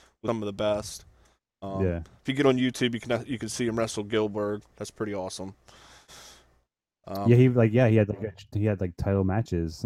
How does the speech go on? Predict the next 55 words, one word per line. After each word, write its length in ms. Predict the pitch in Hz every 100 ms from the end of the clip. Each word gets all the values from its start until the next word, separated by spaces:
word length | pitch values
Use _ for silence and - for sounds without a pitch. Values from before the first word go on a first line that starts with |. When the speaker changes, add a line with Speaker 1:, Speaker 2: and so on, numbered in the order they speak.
| 104
Speaker 2:
<laughs> 120 | 156
with 140 | - 165
Speaker 1:
Yeah. 200 | 156 143
Speaker 2:
A 80 | 127
J 40 |
Styles 560 | 120 113 117 120 110 104
and 200 | 107 104 - _ - -
Dean 160 | 113
Ambrose 400 | 110 127 110 98
and 140 | 92 90
shit. 260 | 92 87 -
So, 180 | 92
yeah. 360 | 92 110 104 104
Speaker 1:
Yeah. 60 | 113 113 -
So 340 | - 120 113
I, 140 | 113 131 123 143
I, 60 | 143
I 120 | 143
think 240 | 143 151 135
that's 220 | 123 -
really 140 | 123
cool. 180 | - 131
And 120 | 156 160
it 80 | 160
also 460 | 160 - 147 135 - _ - - _
shows 300 | - 156 139
that 120 | 139
at 80 | 135
least 200 | 143 -
the 80 | 139
W 260 | 139 139
W 320 | 131 127 127 110
E 140 | 127
is 100 | 120
at 140 | 120
least 220 | 127 123 120
a 40 |
little 360 | 117 120 123 123
willing 400 | 131 135 135 139
to 140 | 131
kinda 340 | 123 127 120 120 -
go 160 | 117 117
with 200 | 127 -
what's 200 | 123 -
working. 360 | 107 107 123 117
Like, 220 | 107 104
they, 140 | 113 107
they 220 | - 107
picked 260 | - 113
up 160 | 107 -
really 180 | 113 104
quick 260 | - 107 -
that 140 | 101
he 140 | 117 104
was 220 | 101